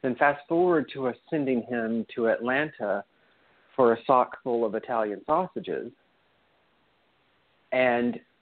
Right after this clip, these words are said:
he takes off because he's got a different coaching mentality.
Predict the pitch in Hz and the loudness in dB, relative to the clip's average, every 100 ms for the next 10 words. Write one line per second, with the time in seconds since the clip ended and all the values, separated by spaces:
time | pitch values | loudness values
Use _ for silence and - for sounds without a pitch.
0 | _ _ _ _ - 135 - 127 - 233 | _ _ _ _ -4 -4 0 0 2 2
1 | 220 - - 120 135 123 120 123 123 113 | 2 -2 -2 0 0 0 2 4 4 4
2 | - _ - 233 233 - 120 - _ _ | -2 _ -10 -6 -4 -4 -4 -6 _ _
3 | _ - 123 - 110 104 95 92 85 - | _ 0 0 2 -2 -2 -2 -2 -2 -8